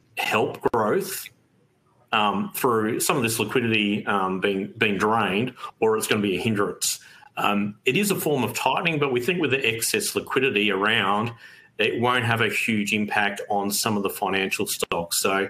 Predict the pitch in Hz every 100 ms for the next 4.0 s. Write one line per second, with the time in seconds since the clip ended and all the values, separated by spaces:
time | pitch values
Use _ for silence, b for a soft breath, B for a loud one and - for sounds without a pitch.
0 | B B 156 151 117 117 117 - 117 117
1 | - 160 - - 127 127 117 107 104 107
2 | 107 - 104 101 104 - 113 110 101 107
3 | 110 110 104 98 104 101 113 214 - -